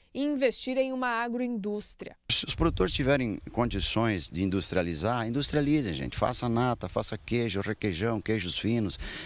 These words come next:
Speaker 2: Enfim, a maioria dos produtores pode se defender através dessa, dessa industrialização.
Speaker 1: Mas para que o setor volte a ser valorizado como antes,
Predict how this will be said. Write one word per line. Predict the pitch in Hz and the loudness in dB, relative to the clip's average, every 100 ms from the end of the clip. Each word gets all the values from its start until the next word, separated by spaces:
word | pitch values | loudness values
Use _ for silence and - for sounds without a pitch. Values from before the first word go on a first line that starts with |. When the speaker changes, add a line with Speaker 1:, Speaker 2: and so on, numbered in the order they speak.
| - - | -8 -4
Speaker 2:
Enfim, | 104 123 110 | 0 2 2
a | |
maioria | 113 139 135 | 2 2 2
dos | - | 0
produtores | 127 110 123 - | 0 0 0 2
pode | 123 - | 0 0
se | 127 | -2
defender | 127 135 131 139 - | -2 0 2 2 2
através | 117 - 123 143 131 | -2 0 0 0 2
dessa, | 135 139 123 - - | 2 2 0 -4 -4
dessa | - 113 - 113 98 82 - - - | 2 2 2 0 0 -4 -8 -10 0
industrialização. | 113 123 - 123 120 120 92 78 - - _ | 0 2 0 0 0 0 0 -4 -8 -12 _
Speaker 1:
Mas | 208 226 233 - | 0 2 2 0
para | 254 240 | 0 0
que | - | 0
o | 254 | 0
setor | 269 247 254 233 | 0 2 2 0
volte | 202 196 190 208 | 2 2 2 0
a | 196 | 0
ser | 220 202 | 2 2
valorizado | 208 214 214 202 185 180 - | 2 2 0 0 0 0 2
como | 220 262 294 | 2 2 2
antes, | 247 277 - 311 - | 2 0 0 2 0